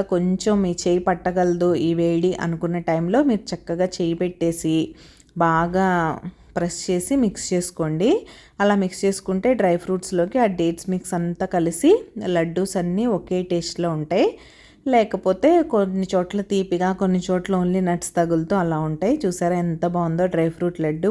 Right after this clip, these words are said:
బాగుంది కదా? నేను పాపీ సీడ్స్ మర్చిపోయానని almost లాస్ట్‌కి వచ్చేసాక గుర్తొచ్చింది నాకు.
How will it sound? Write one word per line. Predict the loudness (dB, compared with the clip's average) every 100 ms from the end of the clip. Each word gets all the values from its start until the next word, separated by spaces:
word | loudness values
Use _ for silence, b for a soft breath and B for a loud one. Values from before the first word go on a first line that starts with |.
| 2
బాగుంది | 0 0 -2
కదా? | 0 2 2
నేను | 0 0
పాపీ | -2 -2 -2
సీడ్స్ | -4 -4 -4
మర్చిపోయానని | -4 -4 -4 -2 0 2 2 B B B 2 4
almost | 4 2 0 0 -2 0 2
లాస్ట్‌కి | 0 -2 -2 -2
వచ్చేసాక | -2 0 0 0 -2
గుర్తొచ్చింది | -4 -6 -4 -2 0 0
నాకు. | -2 0